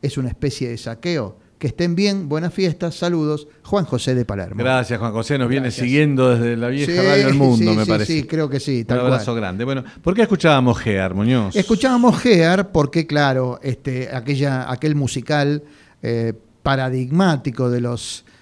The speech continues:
Speaker 1: setenta, eh, se metía mucho en el mundo de las drogas y de la marihuana especialmente, y
Speaker 2: Ujú.
Speaker 1: usted nos va a hablar de algo relacionado.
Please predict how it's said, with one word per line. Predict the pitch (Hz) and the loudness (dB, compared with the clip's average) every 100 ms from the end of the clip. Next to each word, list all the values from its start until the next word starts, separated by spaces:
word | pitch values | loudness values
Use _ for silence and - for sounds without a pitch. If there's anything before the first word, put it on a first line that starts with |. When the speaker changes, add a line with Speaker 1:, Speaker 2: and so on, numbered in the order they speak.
| _ | _
Speaker 1:
setenta, | - 131 123 175 147 135 127 160 202 - _ _ - | -8 -6 -2 2 2 0 -2 -4 -6 -10 _ _ -6
eh, | 127 123 120 120 117 110 110 104 - | -2 -2 -2 -2 -2 -4 -6 -8 -4
se | - | 0
metía | 165 151 185 | 2 4 4
mucho | 175 170 | 2 2
en | 165 | 0
el | 135 127 123 | 0 -2 -4
mundo | 120 147 147 147 | -2 -2 0 0
de | 127 127 131 120 | 0 -2 -2 -4
las | 113 | 0
drogas | 170 147 131 147 - - _ _ | 2 2 0 -4 -6 -16 _ _
y | 135 135 | -2 -2
de | 127 | -2
la | |
marihuana | 120 120 135 180 139 123 | -4 -2 2 4 4 -2
especialmente, | 120 135 160 143 135 156 240 | -2 -2 0 0 -2 -6 0
y | 220 | 2
Speaker 2:
Ujú. | |
Speaker 1:
usted | 208 254 277 | 2 0 0
nos | 240 170 | 0 2
va | |
a | 214 | 0
hablar | 190 226 226 233 _ _ _ _ _ _ _ _ _ _ - | -2 -4 -6 -10 _ _ _ _ _ _ _ _ _ _ -6
de | 151 | -2
algo | 165 202 175 | -2 -2 -2
relacionado. | 131 110 - 120 151 98 | -4 -8 -10 -8 -8 -10